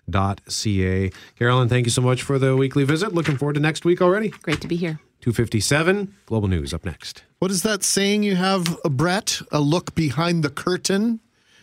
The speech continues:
Speaker 1: Yes.
Speaker 3: At six eighty C J O B, we are going to provide a little bit of that as the story on Robin Milne continues to develop.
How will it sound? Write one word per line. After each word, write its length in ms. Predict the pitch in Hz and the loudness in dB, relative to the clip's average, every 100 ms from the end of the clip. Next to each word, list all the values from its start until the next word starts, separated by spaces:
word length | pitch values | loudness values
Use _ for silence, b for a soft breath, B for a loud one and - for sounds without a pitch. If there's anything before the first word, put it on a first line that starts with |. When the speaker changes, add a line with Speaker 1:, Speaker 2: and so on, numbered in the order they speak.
| b | b
Speaker 1:
Yes. 340 | 151 220 - | 0 2 2
Speaker 3:
At 160 | 147 139 | 0 0
six 300 | - 147 - | -2 -2 -2
eighty 240 | 160 156 | 0 0
C 260 | 147 170 160 | 0 0 0
J 200 | 139 160 | 0 2
O 100 | 151 | 2
B, 260 | 143 170 | 0 0
we 160 | 170 151 | 2 2
are 120 | 139 | 0
going 240 | 131 143 135 | 0 0 0
to 80 | |
provide 440 | 113 135 120 139 135 | 0 -2 0 0 2
a 60 | |
little 400 | 135 139 147 165 | 2 2 2 2
bit 160 | 151 147 | 2 0
of 120 | 139 | 0
that 300 | 143 143 156 - B B B B | 0 0 -2 -6 B B B B
as 280 | 127 131 123 | -2 0 0
the 180 | 113 135 | 0 0
story 640 | - - 160 156 151 147 | -2 0 0 2 0 -2
on 420 | 147 135 135 135 131 | 0 0 2 0 0
Robin 480 | 143 147 147 139 | 0 0 0 0
Milne 360 | 135 151 151 147 | 2 2 2 0
continues 840 | 143 147 135 - 185 180 175 165 - | 0 -2 -2 -2 0 0 0 0 0
to 160 | 160 | -2
develop. 720 | 135 131 113 120 160 160 151 | 0 -2 -2 0 2 2 0